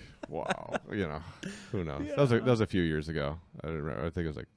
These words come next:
Speaker 1: three or four years ago. And I was just like, "Holy shit." I
Speaker 2: Yeah.
Speaker 1: remember seeing, the first time I ever saw anybody take a dab at all was at a disc golf tournament at Mott. <laughs> This dude had, like, an electric, like, this electric thing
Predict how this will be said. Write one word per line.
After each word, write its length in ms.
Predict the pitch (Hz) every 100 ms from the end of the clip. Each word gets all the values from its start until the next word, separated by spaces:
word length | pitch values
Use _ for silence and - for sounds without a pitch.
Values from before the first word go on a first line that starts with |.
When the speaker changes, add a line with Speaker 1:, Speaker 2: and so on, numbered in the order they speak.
| _ _ _ -
Speaker 1:
three 160 | 80
or 60 | 58
four 200 | - 50 -
years 160 | -
ago. 220 | - - - -
And 100 | 82
I 40 | 76
was 80 | 73
just 140 | -
like, 120 | -
"Holy 240 | - - -
shit." 300 | - - - _ _ -
I 40 | 107
Speaker 2:
Yeah. 20 |
Speaker 1:
remember 180 | 101 98
seeing, 240 | - 98 80
the 100 | 90
first 280 | 107 107
time 160 | - 92
I 60 | 73
ever 120 | 87
saw 200 | - 76
anybody 300 | 73 76 73
take 180 | - 71
a 40 |
dab 220 | 71 67 67
at 60 |
all 160 | 65 65
was 120 | -
at 100 | 53
a 60 | 53
disc 280 | 62 -
golf 160 | - -
tournament 340 | - 55 50 -
at 140 | 98
Mott. 320 | 85 78 65 - - -
<laughs> 480 | - 50 - - -
This 140 | 95
dude 260 | - 98 92
had, 200 | 101 90
like, 300 | 85 82 - - - _ - _ _
an 120 | 104 92
electric, 920 | 85 85 90 90 - 131 135 - - _ -
like, 160 | 98 90
this 160 | 95
electric 540 | 85 85 82 - 113 -
thing 480 | - 113 117 113